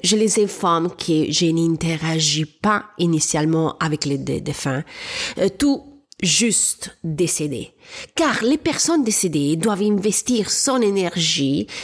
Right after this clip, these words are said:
dans son parcours et ne peuvent pas parler avec moi. Je suis consciente, hein, que cela peut déplaire de ne pas pouvoir communiquer immédiatement.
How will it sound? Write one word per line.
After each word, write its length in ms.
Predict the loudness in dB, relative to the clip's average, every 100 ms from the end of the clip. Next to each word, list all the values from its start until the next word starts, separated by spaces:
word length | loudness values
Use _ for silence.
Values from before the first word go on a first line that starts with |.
| -4
dans 220 | -2 0
son 380 | 2 2 2 2
parcours 680 | 0 -4 -6 -4 -2 -2 -6 -14
et 260 | -6 0 0
ne 60 |
peuvent 380 | 0 0 0 0
pas 160 | 0 0
parler 360 | 0 -2 0 0
avec 300 | -4 -6 -4
moi. 180 | -4 -6 -12 _ -20 -14 -10 -2
Je 220 | 2 4 4
suis 400 | 2 2 2 2
consciente, 920 | 2 4 2 2 2 2 -2 -6 -2
hein, 320 | 0 0 -2
que 180 | 0 2
cela 420 | 2 4 2 0
peut 220 | 0 0
déplaire 880 | 0 0 -2 0 2 2 4 2 0 -4 -8 -10 -4
de 100 | 2
ne 100 | 2
pas 160 | 2 0
pouvoir 340 | 0 2 0
communiquer 600 | 2 2 2 2 0 0 2
immédiatement. 800 | 2 4 4 0 0 -2 -2